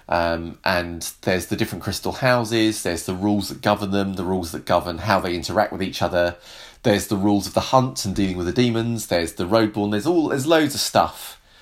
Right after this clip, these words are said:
Um, so, and again, it was, it was finding elegant ways to communicate that stuff. Um, so yeah, there were a lot of different challenges.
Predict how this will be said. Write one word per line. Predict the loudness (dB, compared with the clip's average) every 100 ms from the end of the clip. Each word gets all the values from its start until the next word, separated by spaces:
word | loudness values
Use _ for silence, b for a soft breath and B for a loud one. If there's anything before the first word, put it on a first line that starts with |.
| B B B B
Um, | 2 4 4 -2 -8 -8
so, | -2 0
and | 2 4
again, | 4 2
it | 2
was, | -4 -4
it | -2
was | 0 0
finding | 0 2 2 2 -2 2
elegant | 6 6 4 0
ways | 2 2 2 -4 -8
to | -4 -2 -2 -4
communicate | -4 -4 -4 -6 -4
that | -4
stuff. | -4 -2 -2 -4 -20 _ b b b b b b -8
Um, | -4 -2 -4 -8 -16 -18 -20 -20 _ -20 B B -6
so | 0
yeah, | 4 4
there | 6
were | 4 4
a |
lot | 4 2
of | 2
different | -2 -2 -4
challenges. | -2 -2 -2 -6 -8 -10 -12